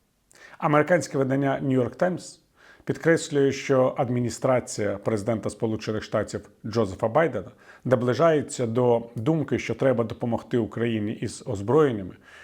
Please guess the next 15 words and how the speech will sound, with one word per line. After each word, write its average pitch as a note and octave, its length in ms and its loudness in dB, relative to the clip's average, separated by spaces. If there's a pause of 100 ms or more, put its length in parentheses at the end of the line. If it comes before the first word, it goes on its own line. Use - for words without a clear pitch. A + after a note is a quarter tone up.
щоб, - 260 2 (140)
е, A2+ 140 4
країна C3+ 540 0
змогла A#2+ 540 2 (300)
звільнити A#2 720 -2 (280)
окупований A2 960 0
Росією G#2 800 -2
Крим. - 180 -10 (960)
Як, - 340 2
е, A2+ 140 2
вважають A2+ 840 0
американські A2 760 -2
журналісти, A2 640 -4 (720)
в A2 160 0
адміністрації A#2 960 -2